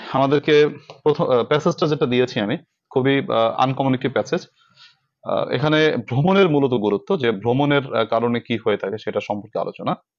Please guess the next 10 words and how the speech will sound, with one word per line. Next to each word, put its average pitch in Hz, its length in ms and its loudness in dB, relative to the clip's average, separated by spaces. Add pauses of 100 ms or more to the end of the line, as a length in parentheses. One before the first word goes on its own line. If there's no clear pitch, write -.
(540)
আমি 131 200 2
একটু 143 400 0
পড়াই 127 220 4
দিচ্ছি 131 240 0
প্যাসেজটা, 104 460 -2 (1500)
যে, 101 320 0
আহ, 104 160 0
তোমার 98 280 -4
কি - 200 -6
আছে। - 200 -8